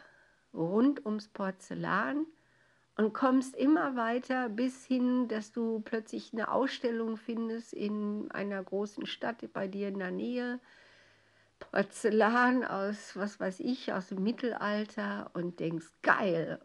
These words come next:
und holst dir ein Ticket, fährst dahin und du wirst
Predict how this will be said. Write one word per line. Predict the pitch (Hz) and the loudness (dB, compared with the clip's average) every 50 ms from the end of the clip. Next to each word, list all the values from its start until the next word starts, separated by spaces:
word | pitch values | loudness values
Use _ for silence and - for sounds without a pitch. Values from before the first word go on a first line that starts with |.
| - | -10
und | - 180 180 - - _ _ _ _ _ | -8 -8 -8 -8 -12 _ _ _ _ _
holst | - 208 202 214 - - - 185 | -4 -4 -4 -4 -6 -10 -8 -6
dir | 180 | -4
ein | 170 151 160 - | -4 -4 -6 -6
Ticket, | - 240 226 226 - 240 220 214 214 - | -4 -6 -6 -4 -2 -2 -2 -2 -4 -6
fährst | _ - 202 190 190 185 185 - - | _ -4 -2 -2 -2 -4 -6 -8 -8
dahin | 180 190 196 196 202 220 220 226 233 - _ _ _ _ _ _ _ - | -6 -2 -2 0 0 0 -2 -4 -8 -10 _ _ _ _ _ _ _ -8
und | - 185 185 175 175 - | -4 -2 -2 -2 -4 -6
du | 185 180 | -8 -4
wirst | 180 180 190 196 196 - - _ | -2 0 0 0 -2 -6 -18 _